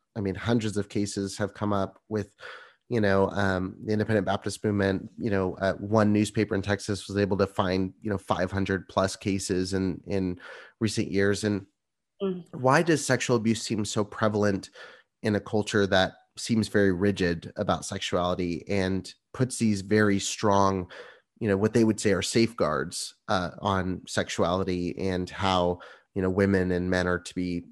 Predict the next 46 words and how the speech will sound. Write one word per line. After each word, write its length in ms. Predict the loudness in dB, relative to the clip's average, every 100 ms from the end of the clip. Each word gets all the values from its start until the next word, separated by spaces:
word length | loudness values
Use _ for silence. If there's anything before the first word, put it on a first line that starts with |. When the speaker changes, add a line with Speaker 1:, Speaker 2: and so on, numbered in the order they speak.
| -16
Speaker 1:
completely 380 | -14 -6 -6 -4
separate, 500 | -2 0 0 0 -4
six, 340 | -6 -6 -8 -8
you 100 | -4
know, 80 | -2
six 300 | -2 -6 -2
inches 240 | -4 -2 -8
apart. 460 | 0 2 2 0 -10 -20 -20 _
You 80 | 2
know, 80 |
they 140 | 6 6
were 80 | 6
doing 200 | 4 2
social 320 | 0 0 0
distancing 600 | -2 -2 -4 -2 0 0
before 240 | 0 2
it 60 | 2
was 120 | -2
cool, 300 | 0 2 4
like, 260 | 2 0 -8 2
but 240 | 2 2 -4 _ _
for 160 | -2 -2
some 280 | 4 4 6
reason, 500 | 4 4 2 2 -4 -20 _ _
sexual 400 | 2 2 4 2
abuse 340 | 2 0 0
seems 400 | 0 0 -2 -6 _ _
pre-, 160 | 2 2 2 6
just 260 | 6 8
as 200 | 6 6
prevalent, 480 | 6 4 6 6 4
if 100 | 2
not 180 | 2 2
more 260 | 6 6
prevalent, 520 | 6 2 4 2 2 -2 _ -4
within 560 | 0 4 4 2 0 -8 _
kind 140 | -2 -2
of 80 | 0
church 260 | -4 -6
culture. 460 | -8 -8 -6 -8 -8 _ _ _ -20 -20 _ -8
Speaker 2:
Right. 220 | -4 -2
Well, 140 | 4 6
I 40 |
mean, 160 | 6 6
you've 200 | 2 4
got, 300 | 6 6